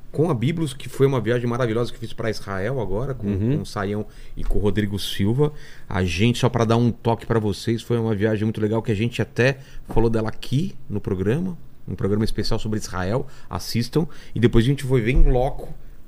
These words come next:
Speaker 1: todos os lugares onde a gente falou aqui, né? A gente passou no Mar Morto, Mar da Galileia,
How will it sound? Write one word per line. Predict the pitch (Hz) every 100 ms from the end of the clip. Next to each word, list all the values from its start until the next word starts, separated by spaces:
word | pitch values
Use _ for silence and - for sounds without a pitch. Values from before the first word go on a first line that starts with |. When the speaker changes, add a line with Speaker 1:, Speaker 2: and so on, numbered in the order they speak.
| - -
Speaker 1:
todos | 135 165 175 160
os | 151
lugares | 151 139 113 120 131 131
onde | 131
a | 127
gente | 131
falou | - 131 127
aqui, | 135 - 107 98
né? | 90 98
A | 87
gente | 90 87 - 90 - - - - - -
passou | 92 - - 98 98
no | 95
Mar | 90 87
Morto, | 85 98 123 120 - - 101 98 90 85
Mar | 92 95
da | 87
Galileia, | 85 85 85 90 98 104 104 101 98 95